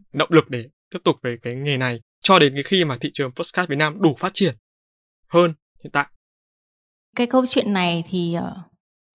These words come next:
Speaker 2: chính chị nhiều khi cũng thắc mắc mọi người, là mọi người hỏi chị cái câu này thì chị cũng nghĩ là "Nhưng mà mình có đủ tư cách để nói cái này không nhỉ?"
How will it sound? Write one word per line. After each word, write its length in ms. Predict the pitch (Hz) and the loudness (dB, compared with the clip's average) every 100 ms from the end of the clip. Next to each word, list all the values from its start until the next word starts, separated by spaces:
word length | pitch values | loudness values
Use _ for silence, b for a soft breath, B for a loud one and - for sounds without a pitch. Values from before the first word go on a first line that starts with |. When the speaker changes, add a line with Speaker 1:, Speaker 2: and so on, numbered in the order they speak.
| - | -8
Speaker 2:
chính 320 | - 277 262 | 2 6 6
chị 180 | 269 - | 4 4
nhiều 160 | 247 233 | 6 6
khi 140 | 240 | 6
cũng 140 | 285 - | -2 0
thắc 120 | 349 | -2
mắc 160 | 392 392 | 0 2
mọi 160 | 311 | 2
người, 160 | 233 214 | 2 2
là 60 | 196 | 2
mọi 140 | 196 | 0
người 160 | 202 196 | 0 0
hỏi 400 | 190 214 185 180 | 0 2 2 2
chị 100 | - - | -4 -4
cái 80 | 208 | 2
câu 160 | 247 | 6
này 240 | 240 226 196 | 6 6 4
thì 100 | 180 | 0
chị 140 | 202 - | -4 -2
cũng 140 | 226 | 4
nghĩ 160 | 240 254 | 4 4
là 200 | 269 220 B B B | 0 -4 B B B
"Nhưng 140 | - 285 | 0 4
mà 100 | 254 | 6
mình 200 | 220 202 | 6 4
có 100 | 202 | 2
đủ 220 | 202 247 | 2 2
tư 200 | 202 240 | 2 0
cách 120 | 247 302 | 0 0
để 100 | 269 | 2
nói 220 | 185 175 185 | 2 2 2
cái 80 | |
này 160 | 208 247 240 | 4 2 4
không 180 | 254 | 8
nhỉ?" 220 | 247 226 | 10 8